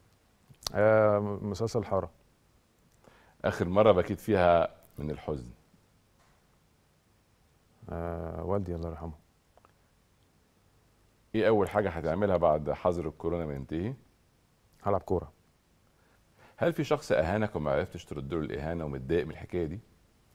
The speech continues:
Speaker 1: ما حصلش.
Speaker 2: خالص؟
Speaker 1: لا، لا، لا. أنا برد على طول، ودي مشكلتي. يعني في ناس شايفينها مشكلة يعني.
Speaker 2: إمتى حسيت إنك أنت بتكره نفسك؟
Speaker 1: وأنا بعمل ياسر البرنس.
Speaker 2: عادة تتمنى إنك أنت تتخلص منها؟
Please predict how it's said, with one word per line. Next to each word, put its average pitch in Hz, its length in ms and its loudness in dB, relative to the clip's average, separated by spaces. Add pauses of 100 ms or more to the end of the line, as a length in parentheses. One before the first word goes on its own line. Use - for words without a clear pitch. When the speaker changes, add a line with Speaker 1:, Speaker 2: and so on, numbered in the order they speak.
Speaker 1:
ما - 60 -8
حصلش. 78 500 -14 (720)
Speaker 2:
خالص؟ - 280 -4 (600)
Speaker 1:
لا، 104 100 -2
لا، 104 120 -6
لا. 85 100 -12 (760)
أنا 92 140 -2
برد 90 320 0
على 80 180 -4
طول، 85 240 -8
ودي 82 160 -6
مشكلتي. - 460 -10 (580)
يعني 107 120 -14
في - 120 -20
ناس 92 180 -6
شايفينها 87 320 -8
مشكلة 78 380 -6
يعني. - 120 -14 (520)
Speaker 2:
إمتى 123 200 0
حسيت 95 360 -4
إنك 95 160 -6
أنت 85 140 -4
بتكره 82 320 -2
نفسك؟ 78 320 -4 (1400)
Speaker 1:
وأنا 87 180 -2
بعمل 92 280 0
ياسر 87 180 -4
البرنس. - 500 -8 (1200)
Speaker 2:
عادة 107 340 8
تتمنى 104 480 2
إنك 90 200 -2
أنت 98 180 0
تتخلص 87 580 0
منها؟ 71 360 -4